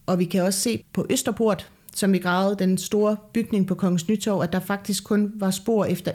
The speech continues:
ét, øh, sæt hjul ind og ud af porten. Det vil sige, at man har været ret restriktiv i forhold til kun at kunne føre én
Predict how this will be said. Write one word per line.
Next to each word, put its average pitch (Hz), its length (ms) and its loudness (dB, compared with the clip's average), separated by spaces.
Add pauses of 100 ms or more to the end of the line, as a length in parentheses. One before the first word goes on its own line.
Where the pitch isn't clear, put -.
(100)
ét, - 340 -6 (220)
øh, 175 200 2
sæt 170 200 -2
hjul 190 340 2 (180)
ind 180 160 0
og 160 100 0
ud 180 80 2
af 165 120 2
porten. 165 360 0
Det 170 120 0
vil 170 100 0
sige, 196 240 0
at 190 120 -4
man 160 120 2
har 165 160 2
været 165 240 0
ret 196 240 -4
restriktiv 196 560 -2
i 175 80 0
forhold 180 360 0
til 180 220 -2 (260)
kun 202 180 2
at 190 60 0
kunne 196 140 0
føre 175 320 0
én 190 240 4